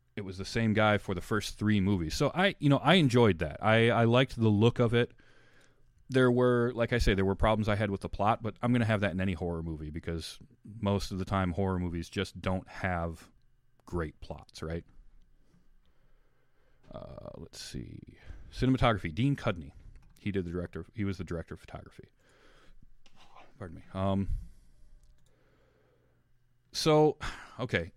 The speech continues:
in, in my estimation of the Halloween sequels, this is probably, having now seen the Halloween twenty eighteen, this would be my second favorite of the sequels.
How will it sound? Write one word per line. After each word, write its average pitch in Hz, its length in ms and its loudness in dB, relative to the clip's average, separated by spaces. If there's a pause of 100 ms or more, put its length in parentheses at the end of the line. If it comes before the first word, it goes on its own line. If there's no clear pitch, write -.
in, 131 460 0
in 120 160 -2
my 120 220 0
estimation 120 540 -4
of 95 60 -8
the 95 60 -8
Halloween 107 400 -4
sequels, 78 600 -10 (540)
this 92 200 -6
is 104 100 -10
probably, 104 1000 -4 (1600)
having 113 400 0
now 107 240 2
seen 113 420 -2
the 104 160 -4
Halloween 101 460 -2
twenty 104 340 -6
eighteen, 107 580 -6
this 104 140 -8
would 92 100 -8
be 95 100 -4
my 90 120 -4
second 87 420 -6
favorite 78 260 -6
of 71 100 -12
the 73 60 -16
sequels. - 500 -18